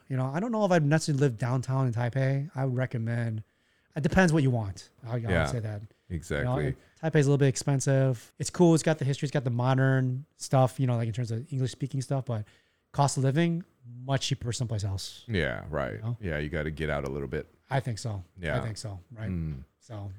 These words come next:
Speaker 2: So, y-, before we, uh, jumped on the podcast, you had mentioned that you got some good news. Grace was approved.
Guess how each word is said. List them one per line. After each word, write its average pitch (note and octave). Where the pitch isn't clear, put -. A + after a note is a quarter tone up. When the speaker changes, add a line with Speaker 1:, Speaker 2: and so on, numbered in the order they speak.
Speaker 2:
So, A#2+
y-, F2+
before C3
we, A2+
uh, G2
jumped G2
on F2
the F2
podcast, F2+
you F#2
had E2
mentioned F#2
that E2+
you F2
got E2+
some E2+
good E2+
news. D#3
Grace G2
was D#2
approved. -